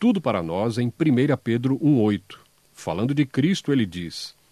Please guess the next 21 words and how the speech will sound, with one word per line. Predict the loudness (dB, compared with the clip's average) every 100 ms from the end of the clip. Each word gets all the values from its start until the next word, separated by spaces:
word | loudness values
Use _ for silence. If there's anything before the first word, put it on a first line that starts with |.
| _ _ _ _
"A | -4 -2
quem, | 2 4 6 4
não | 4 4
havendo | 4 2 2
visto, | 2 0 -2 -2 0
amais, | 2 2 -2 -4 -12 0
no | 6 6
qual, | 6 4 4 4
não | 4 4
vendo | 2 -2 -2
agora, | -2 2 2 2
mas | -2 -6
crendo, | -8 0 2 4 2 0 0
exultais | 0 -2 -6 -2 0 2 -2
com | -4 -4
alegria | -2 -2 -2 -4 0 2
indizível | 2 0 -2 0 0 0 -2 -12 -8
e | -8
cheia | -6 -2 0 0
de | -2
glória." | -6 -8 -10 -10 -18